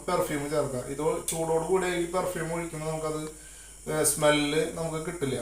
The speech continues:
കേട്ടോ. അതുകൊണ്ടാണ് പറയുന്നത് നമ്മൾ ലാസ്റ്റ് എപ്പോഴും ബേസ് ഉരുക്കി മെൽറ്റ് ചെയ്ത് ഏറ്റവും അവസാനം ഇതിൽ നിന്ന് എടുത്ത് പുറത്ത് വെച്ചതിന് ശേഷം മാത്രം നമുക്ക് ഇതിലേക്ക്, ഏർ, പെർഫ്യൂം ആഡ് ചെയ്ത് കൊടുക്കാം. ഓക്കെ, ഇപ്പൊ നമ്മൾ കളറാണ് ആഡ് ചെയ്ത് കൊടുക്കുന്നത്. കളർ നമുക്ക് നമ്മുടെ ആവശ്യത്തിനുള്ള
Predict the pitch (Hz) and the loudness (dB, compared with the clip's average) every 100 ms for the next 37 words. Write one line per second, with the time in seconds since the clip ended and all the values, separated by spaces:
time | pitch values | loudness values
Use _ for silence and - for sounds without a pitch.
0 | - - - - 139 117 120 139 143 165 | -6 -14 -18 -12 -4 -4 -2 -2 2 2
1 | 175 185 156 147 - 156 147 156 151 139 | 2 0 -2 -4 -4 -4 0 2 2 2
2 | - 170 160 156 156 156 147 147 139 - | 2 2 2 -4 -4 -2 0 2 2 0
3 | 156 180 - - - - 143 147 139 147 | 0 -6 -8 -16 -18 -14 -4 -2 -2 -4
4 | 165 165 - 156 156 151 139 156 156 - | 0 0 0 -2 4 6 6 6 6 6
5 | 147 160 156 160 160 165 180 170 - 180 | 4 2 0 -2 -2 -4 -2 -2 0 0
6 | 180 170 180 170 165 170 160 160 165 160 | 0 0 0 0 0 0 0 -2 -4 -4
7 | 143 117 - - - - - 151 147 143 | -8 -10 -14 -18 -20 -20 -14 -6 -4 -4
8 | 180 - - 165 165 160 156 180 - 156 | -6 -8 -8 -2 0 0 2 2 2 0
9 | 160 165 147 143 131 120 - - - 147 | -2 0 2 2 2 0 -4 -14 -10 -6
10 | 156 170 165 190 214 208 233 202 190 190 | -4 -4 -2 4 4 6 6 6 6 4
11 | 185 165 165 160 156 151 151 170 208 196 | 4 0 2 0 2 2 4 4 2 0
12 | 202 208 208 180 190 190 151 160 170 | 2 4 4 4 4 2 -2 -6 -4